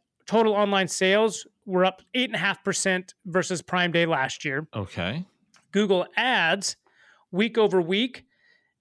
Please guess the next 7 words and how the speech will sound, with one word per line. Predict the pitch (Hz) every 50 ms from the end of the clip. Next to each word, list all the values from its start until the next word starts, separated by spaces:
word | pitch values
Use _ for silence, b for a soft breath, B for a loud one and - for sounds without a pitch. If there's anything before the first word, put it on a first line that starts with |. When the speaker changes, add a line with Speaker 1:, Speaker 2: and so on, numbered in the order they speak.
| _ -
Speaker 1:
impressions | 220 208 - - - 269 339 - - - 233 202 202 208 208
on | 190 190 185 175 165
searches | - - - 330 330 - 285 202 220
on | 208 196 190
Am-, | 196 208 208 202 180
on | 190 196 185 160
Google | 147 190 214 214 175 165 151 151 175 202